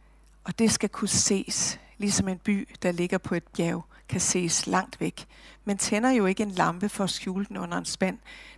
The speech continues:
Nej, den skal stå højt og frit, så den kan lyse for alle i huset. På samme måde skal I lade det lys skinne,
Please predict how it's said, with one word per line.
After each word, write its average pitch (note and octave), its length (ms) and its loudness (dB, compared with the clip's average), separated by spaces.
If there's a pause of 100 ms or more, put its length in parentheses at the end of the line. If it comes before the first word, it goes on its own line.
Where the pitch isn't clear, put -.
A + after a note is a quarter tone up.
Nej, F3 220 2 (400)
den F3+ 100 -4
skal - 180 -2
stå G#3+ 300 0
højt F#3+ 260 2
og F#3 60 -6
frit, - 360 -2 (320)
så - 140 -2
den F#3 160 -4
kan F3 120 -6
lyse G3 400 -2
for - 140 0
alle F3 240 2
i F3+ 40 0
huset. E3 640 -8
På - 100 -2
samme G#3 340 4
måde G3 320 2
skal F#3+ 200 0
I F3+ 40 0
lade F3 260 0
det F#3+ 160 0
lys G3 240 -2
skinne, F3+ 440 -4